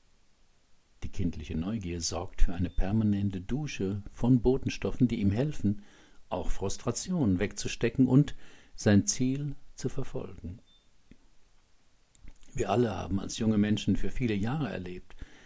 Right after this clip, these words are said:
dass wir uns Neues aneignen können, dass wir wachsen. Jedes Mal, wenn wir etwas Neues ausprobieren und erleben, dass wir darin besser werden,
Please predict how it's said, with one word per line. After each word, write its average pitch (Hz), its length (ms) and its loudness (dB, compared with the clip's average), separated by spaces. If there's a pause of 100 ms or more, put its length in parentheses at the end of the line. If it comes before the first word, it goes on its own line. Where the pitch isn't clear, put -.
(140)
dass - 200 -4
wir 98 60 0
uns 98 160 -2
Neues 98 420 2
aneignen 98 640 -2
können, 82 400 -8 (520)
dass - 280 -8
wir 87 260 -6 (120)
wachsen. 113 540 -8 (1500)
Jedes 110 260 4
Mal, 156 280 10
wenn 131 160 10
wir 95 80 4
etwas 95 280 -2
Neues 117 320 6
ausprobieren 131 600 2
und 120 140 2
erleben, 113 560 0 (880)
dass - 180 -8
wir 92 60 0
darin 87 280 -2
besser 95 380 -4
werden, 104 420 -4